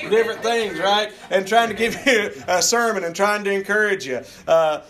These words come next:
by the way, I've learned that a little bit myself. I've learned I always wanna try to give somebody a, a sermon, and I always wanna try to give someone, "Hey, well, on the bright side," well, you know, a lot of times,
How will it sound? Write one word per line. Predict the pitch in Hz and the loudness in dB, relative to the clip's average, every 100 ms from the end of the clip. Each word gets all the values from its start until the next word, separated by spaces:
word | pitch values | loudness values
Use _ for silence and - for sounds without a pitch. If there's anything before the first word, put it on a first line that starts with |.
| - | 0
by | 190 214 | 2 2
the | |
way, | 208 214 170 | 2 2 2
I've | 196 208 | 0 0
learned | 196 226 226 | 0 0 0
that | 185 175 | 2 2
a | 160 | 2
little | 185 190 | -2 -2
bit | 190 190 | -4 -2
myself. | 180 175 190 180 | -2 -2 -2 0
I've | 170 190 | 0 -2
learned | 185 202 165 | -2 -4 0
I | |
always | 196 220 185 180 | 0 0 -2 -6
wanna | 185 | -8
try | 175 185 | -6 -6
to | 151 | -6
give | 185 | -10
somebody | 180 180 180 175 160 | -8 -4 -4 -4 -6
a, | 139 - - | -10 -14 -8
a | 151 | -6
sermon, | 151 196 190 143 | -4 -4 -4 -4
and | 151 | 0
I | |
always | 208 208 190 | 2 2 0
wanna | 185 175 | -4 -4
try | 185 175 | -2 -2
to | |
give | 170 185 | -2 -6
someone, | 190 - - | -6 -10 -6
"Hey, | 294 320 | -2 2
well, | 277 | 2
on | 294 285 | 2 0
the | |
bright | 269 320 349 349 | 0 2 2 0
side," | 226 190 180 220 - - - | 0 0 0 -2 -6 -16 -8
well, | 330 | -4
you | |
know, | 330 320 | 2 2
a | 277 | 2
lot | 285 | -2
of | 269 | -2
times, | 247 233 214 - - | -2 -2 -4 -8 -14